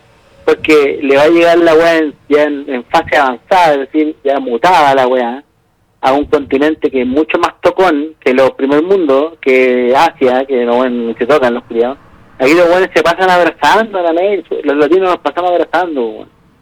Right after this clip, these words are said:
Tocándonos, besuqueando, los argentinos se besan, todos en la cara, etcétera, ¿cachai? Y, y por ahí dicen que nos va a pegar fuerte por ese lado.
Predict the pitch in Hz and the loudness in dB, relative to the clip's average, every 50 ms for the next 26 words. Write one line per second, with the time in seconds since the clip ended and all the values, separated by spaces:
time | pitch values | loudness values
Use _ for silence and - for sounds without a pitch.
0 | _ _ _ _ _ _ - 123 - 139 143 156 160 151 143 139 131 127 123 117 | _ _ _ _ _ _ -4 -2 0 2 2 2 2 0 0 -2 0 0 -2 -2
1 | - 123 113 123 143 151 160 151 143 131 120 123 135 127 - - 131 131 127 - | -4 -6 -2 0 0 2 0 0 0 -2 -4 -4 -4 -8 -6 -6 -8 -8 -6 -2
2 | 117 117 123 131 143 139 - - 123 120 - 135 139 143 135 123 113 - 117 123 | 0 2 2 2 2 0 -2 -6 -12 -8 -2 0 0 2 2 0 0 2 2 2
3 | 135 139 139 139 139 135 131 131 _ _ _ _ _ _ _ _ - - - 127 | 4 4 2 2 0 0 -2 -4 _ _ _ _ _ _ _ _ -20 -8 -4 -4
4 | 117 - - - 160 180 185 175 147 123 113 - 107 - - - 127 123 131 131 | -4 -4 -2 -2 0 0 2 2 0 0 -2 -6 -10 -16 -12 -10 -10 -10 -10 -14
5 | _ _ _ _ _ _ _ _ _ _ _ _ _ - 123 120 117 120 120 120 | _ _ _ _ _ _ _ _ _ _ _ _ _ -12 -8 -6 -2 -2 0 -2
6 | 120 117 120 120 117 - 120 117 117 120 143 156 156 151 156 - - 156 151 147 | -2 -2 -4 -6 -2 0 0 2 2 2 2 0 -2 -4 -8 -8 -8 -6 -4 -4
7 | 139 131 135 139 139 135 135 135 - - 151 - _ - 147 147 147 147 - 156 | -2 0 -2 -2 -2 -2 -4 -6 -6 -6 -8 -8 _ -6 -4 -4 -4 -6 -6 -6
8 | 156 156 139 - | -4 -4 -6 -6